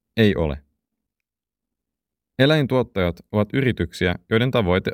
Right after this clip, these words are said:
on maksimoida liikevoitto. Kirurgista kastraatiota ei tehdä kiusallaan,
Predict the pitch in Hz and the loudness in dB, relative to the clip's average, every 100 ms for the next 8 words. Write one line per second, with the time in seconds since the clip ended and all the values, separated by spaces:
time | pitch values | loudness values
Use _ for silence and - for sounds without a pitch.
0 | - 131 131 120 - 120 120 117 107 101 | -4 -4 -2 -4 -2 0 0 0 0 -2
1 | 101 85 71 _ - _ _ _ _ _ | -2 -2 -2 _ -20 _ _ _ _ _
2 | _ _ _ _ _ _ _ _ 147 120 | _ _ _ _ _ _ _ _ 0 0
3 | 82 82 - 117 117 - 107 107 107 113 | 0 -4 -4 -4 -4 -2 0 0 -2 -4
4 | - 92 80 85 101 - 139 131 123 117 | -2 -2 0 -4 -6 -4 -4 0 0 0
5 | 117 | -2